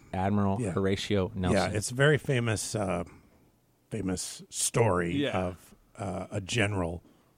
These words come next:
Speaker 1: a, a general, an admiral.
Speaker 2: Yeah, he died
Speaker 1: A, a
Speaker 2: and
Speaker 1: leader
Speaker 2: yes.
Speaker 1: dying in battle. I
Speaker 2: Dying
Speaker 1: guess that's
Speaker 2: in
Speaker 1: what I'm
Speaker 2: battle.
Speaker 1: trying
Speaker 2: Yep,
Speaker 1: to say.
Speaker 2: with, with
Speaker 1: Yeah.
Speaker 2: dignity.
Speaker 1: Yes.
Speaker 2: Yeah,
Speaker 3: Well,
Speaker 2: he's,
Speaker 3: yeah.
Speaker 2: he's a, he's a hero.
Speaker 3: I was, well, yeah, 'cause I was kinda looking at the broad overview,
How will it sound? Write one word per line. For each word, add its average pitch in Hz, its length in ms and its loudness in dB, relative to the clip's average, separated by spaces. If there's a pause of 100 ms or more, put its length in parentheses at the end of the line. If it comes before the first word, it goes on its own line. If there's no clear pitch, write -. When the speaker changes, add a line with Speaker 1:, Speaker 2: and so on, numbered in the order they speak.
(240)
Speaker 1:
a, 143 220 2
a 131 120 -2
general, 110 340 -2
an 113 140 -2
admiral. 101 540 2
Speaker 2:
Yeah, 170 200 2 (200)
he 139 160 0
died 117 400 6
Speaker 1:
A, 117 80 2
a 120 60 8
Speaker 2:
and 127 120 6
Speaker 1:
leader 135 380 10
Speaker 2:
yes. 123 240 6
Speaker 1:
dying 117 220 4
in 101 120 0
battle. 92 440 4
I - 40 0
Speaker 2:
Dying 113 120 6
Speaker 1:
guess 117 160 8
that's 117 120 6
Speaker 2:
in 107 40 4
Speaker 1:
what 98 100 6
I'm 90 60 4
Speaker 2:
battle. 85 60 -2
Speaker 1:
trying 92 140 4
Speaker 2:
Yep, 113 80 4
Speaker 1:
to 170 60 -2
say. - 120 -2
Speaker 2:
with, 113 200 6
with 101 180 -2
Speaker 1:
Yeah. 101 60 2
Speaker 2:
dignity. 101 520 0 (260)
Speaker 1:
Yes. - 400 -6 (120)
Speaker 2:
Yeah, 123 120 4
Speaker 3:
Well, 113 100 2
Speaker 2:
he's, 117 300 4
Speaker 3:
yeah. 110 80 -2
Speaker 2:
he's 113 200 0
a, 107 40 0
he's 104 360 -2
a 98 60 -2
hero. 87 440 -4 (260)
Speaker 3:
I 123 80 0
was, 139 260 2
well, 120 200 4
yeah, 104 200 4
'cause 107 160 -6
I 107 60 2
was 101 80 -4
kinda 110 160 -4
looking 104 240 -6
at 95 100 -8
the 92 220 -6 (300)
broad 110 320 2
overview, 110 520 -4